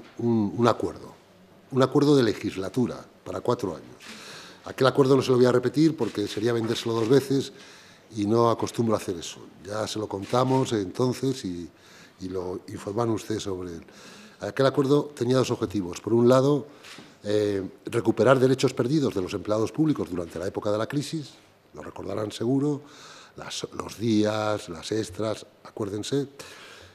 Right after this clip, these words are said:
Y por otro lado, iniciar un proceso profundo de modernización de la función pública, que hacía muchos años que no se había tocado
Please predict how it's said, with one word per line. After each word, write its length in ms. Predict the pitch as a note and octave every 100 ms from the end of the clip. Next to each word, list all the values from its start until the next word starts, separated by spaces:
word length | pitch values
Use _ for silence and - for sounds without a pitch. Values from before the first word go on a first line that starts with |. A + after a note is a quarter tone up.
| _ _
Y 140 | D#3+ C#3+
por 180 | B2+
otro 180 | B2+ C3+
lado, 460 | C#3 C#3+ D#3+ D#3 - - _ - - - - - _ _ _ _ _
iniciar 400 | A2+ A2 - C3
un 80 | A#2+
proceso 380 | A2 A2+ B2+ A#2+
profundo 440 | G#2 - D3+ D3
de 60 | C3
modernización 580 | G#2 G2 F2+ F2+ A#2
de 60 | A2
la 80 | F#2
función 340 | - - E2+
pública, 380 | D2 - - _ _ - - - _
que 80 | -
hacía 200 | - A2+
muchos 400 | C3 C#3+ A2+ A#2+
años 320 | A#2+ C3+ C3+
que 120 | -
no 140 | G2
se 120 | G#2 F#2+
había 240 | G#2+ A2
tocado 440 | G2+ - G2+ G#2+